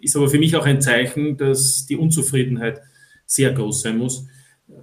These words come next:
wenn dann so eine Entscheidung kommt. Aber, ähm, mal sehen, wie sich das alles entwickelt. Aber das ist ja das Spannende im, im Fußball.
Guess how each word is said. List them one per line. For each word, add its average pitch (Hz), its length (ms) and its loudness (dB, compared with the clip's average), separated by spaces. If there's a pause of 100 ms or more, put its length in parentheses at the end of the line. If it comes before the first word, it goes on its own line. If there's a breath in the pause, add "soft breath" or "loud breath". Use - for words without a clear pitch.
wenn 110 180 -8
dann 110 120 -8
so 110 140 -10
eine 107 140 -6
Entscheidung 98 400 -10
kommt. 98 280 -14
Aber, 98 380 -2 (840 loud breath)
ähm, 101 460 -10 (140)
mal 135 160 4
sehen, 139 520 2 (120)
wie 127 100 -6
sich 131 160 -4
das 131 160 0
alles 120 240 0
entwickelt. 110 540 -6
Aber 131 120 0
das 151 60 2
ist 196 80 4
ja 196 60 6
das - 140 4
Spannende 110 440 -2 (600 loud breath)
im, - 280 -10
im 113 120 -6
Fußball. - 420 -14